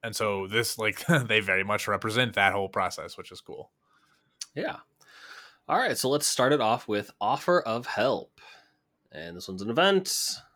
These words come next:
Speaker 2: Each player may place or put one blood or prestige from their general supply onto a card they control. So conspiracies like that.
Speaker 1: Yep.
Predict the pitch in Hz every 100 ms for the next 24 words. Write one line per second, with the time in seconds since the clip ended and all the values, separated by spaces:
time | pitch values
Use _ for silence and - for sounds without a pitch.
0 | _ - 107 - 117 113 104 - 120 113
1 | 113 113 - - - - 104 127 127 131
2 | 107 135 180 151 151 170 - 123 117 117
3 | 107 147 220 - 110 104 82 104 117 113
4 | - - 143 185 - 98 98 120 151 -
5 | 71 90 101 107 - 143 - 180 147 82
6 | - - - - - - - - 98 101
7 | 120 113 - 123 110 98 92 107 190 -
8 | - - _ _ _ 120